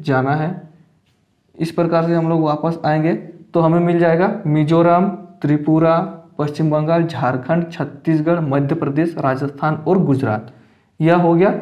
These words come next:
जब हम लोग जाते हैं पूर्व से पश्चिम की ओर,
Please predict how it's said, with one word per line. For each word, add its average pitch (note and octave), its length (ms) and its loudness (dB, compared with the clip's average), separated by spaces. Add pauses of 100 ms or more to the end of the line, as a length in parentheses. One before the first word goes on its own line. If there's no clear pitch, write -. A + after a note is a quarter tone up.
(380)
जब E3 200 2
हम D#3+ 120 2
लोग E3 80 2
जाते D#3+ 220 0
हैं F3+ 180 0 (1900)
पूर्व G3 400 4
से D#3 320 -2 (1300)
पश्चिम C#3+ 500 -4
की A#2+ 180 -6
ओर, - 200 -8